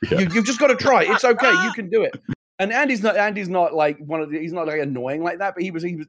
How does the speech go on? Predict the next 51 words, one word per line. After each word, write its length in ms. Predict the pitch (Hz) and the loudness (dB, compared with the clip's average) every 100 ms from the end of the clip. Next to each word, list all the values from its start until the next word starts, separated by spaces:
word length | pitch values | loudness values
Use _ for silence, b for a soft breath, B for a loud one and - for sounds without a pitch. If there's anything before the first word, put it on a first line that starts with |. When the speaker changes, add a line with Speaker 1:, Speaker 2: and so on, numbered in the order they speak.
| 143 | -8
Speaker 2:
doing, 140 | 165 147 | -4 -2
kinda 220 | 151 139 | -2 -2
doing 160 | 139 | -4
the 80 | 127 | -4
same 240 | 123 131 117 | -2 -4 -2
thing, 120 | 123 | -6
saying, 220 | 143 185 | -4 -4
"Hey, 140 | 262 | -2
you 80 | 359 | -2
know, 160 | 320 214 | -2 0
get 180 | 240 240 | 0 -2
into 220 | 226 202 | -4 -4
it. 60 | |
You 40 | 214 | 0
know, 80 | 170 | 0
you 100 | 220 | 0
should 200 | 311 370 | -6 -4
give 120 | 330 | -2
it 60 | |
a 80 | 339 | -4
try." 220 | - 339 | -2 0
And 80 | 185 | 0
I'm 80 | 160 | 0
like, 100 | 160 | -2
"Leave 160 | 202 220 | -4 -4
me 80 | |
alone. 300 | 208 208 208 | 0 2 4
I 60 | 170 | 4
don't 100 | 185 | 4
wanna 120 | 175 | 2
play 220 | 175 175 | 2 2
it." 140 | 117 - b b - | 2 0 b b 2
And 200 | 156 151 | 2 4
so 120 | - | 4
I 80 | 196 | 4
don't 80 | 226 | 6
know 80 | 269 | 6
what 140 | 240 | 6
it 80 | 170 | 6
is, 160 | 160 143 | 4 4
but 180 | - | 0
for 80 | 170 | 0
some 300 | - 196 190 | 0 0 2
reason 300 | 175 170 147 | 2 2 -2
this 120 | 147 | -4
past 300 | - 156 156 | 0 2 2
couple 200 | 160 139 | -4 -6
of 60 | 131 | -2
weeks, 240 | 139 117 | -2 -2
I've 140 | 131 123 | -4 -2
just, 320 | 139 131 | -4 -4